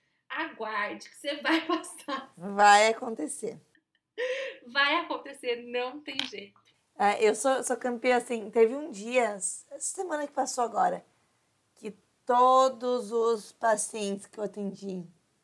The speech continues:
Speaker 2: todos os pacientes do dia fizeram cocô. Mas aí de fralda, né?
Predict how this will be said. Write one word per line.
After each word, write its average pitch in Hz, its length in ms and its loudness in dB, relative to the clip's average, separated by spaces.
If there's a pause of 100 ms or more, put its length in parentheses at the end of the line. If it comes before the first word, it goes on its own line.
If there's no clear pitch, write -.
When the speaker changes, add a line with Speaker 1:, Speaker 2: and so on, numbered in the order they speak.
(180)
Speaker 2:
todos 214 680 2
os 185 80 -16
pacientes 190 500 -4
do 202 120 -10
dia 180 480 -6 (1120)
fizeram 196 420 2
cocô. - 380 -12 (160)
Mas 190 160 -4
aí 196 160 2
de 190 140 -8
fralda, 196 480 2
né? 180 280 -6